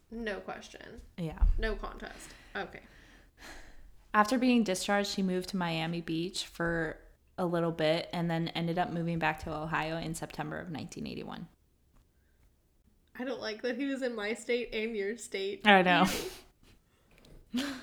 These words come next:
Speaker 2: <laughs> I know. After returning to Ohio, he lived with his father and now stepmother for a little bit. Um,
Speaker 1: Okay, so less neglected as an adult.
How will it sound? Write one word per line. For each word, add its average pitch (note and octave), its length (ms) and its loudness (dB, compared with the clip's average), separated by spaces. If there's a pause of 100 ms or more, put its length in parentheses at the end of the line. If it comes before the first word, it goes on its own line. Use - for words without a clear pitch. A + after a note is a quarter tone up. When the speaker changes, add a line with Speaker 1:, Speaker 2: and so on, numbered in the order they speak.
(120)
Speaker 2:
<laughs> - 280 -20
I A3 640 2
know. - 280 -8 (800)
After G#3+ 280 8
returning A3+ 420 6
to F3+ 340 -4 (180)
Ohio, F#3 580 4 (100)
he A3 80 0
lived F#3 280 -2
with F#3 240 -2
his F3 500 -4 (140)
father E3+ 540 2
and E3 320 -2
now D#3 200 -4
stepmother - 640 -6
for - 160 -10
a E3+ 40 -8
little - 200 -10
bit. - 220 -8 (1300)
Um, D#3+ 320 0
Speaker 1:
Okay, - 260 -8
so F#3+ 460 -8
less G#3 420 -6
neglected G3+ 540 -6
as G3+ 160 -4
an G#3 80 -6
adult. F3+ 440 -6